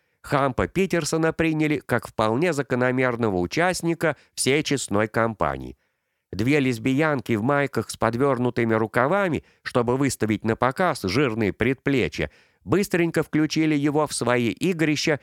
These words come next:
с летающей тарелкой фрисби. А женщина постарше, с седыми волосами на макушке и отвратительными варикозными венами на ногах – принесла ему стаканчик йогурта, поскольку, сказала она,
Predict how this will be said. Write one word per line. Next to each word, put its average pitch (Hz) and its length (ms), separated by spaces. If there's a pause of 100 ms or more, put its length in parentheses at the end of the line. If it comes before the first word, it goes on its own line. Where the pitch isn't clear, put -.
(120)
с - 100
летающей 143 580
тарелкой 117 600
фрисби. 71 520 (440)
А 87 140
женщина 107 480
постарше, 160 720 (160)
с - 100
седыми 135 380
волосами 117 600
на 101 140
макушке 120 600 (220)
и 110 80
отвратительными 131 960
варикозными 127 800
венами 110 480
на 82 120
ногах – 95 540 (280)
принесла 127 480
ему 156 180
стаканчик 151 680
йогурта, 82 640 (240)
поскольку, 117 720
сказала 101 560
она, 101 260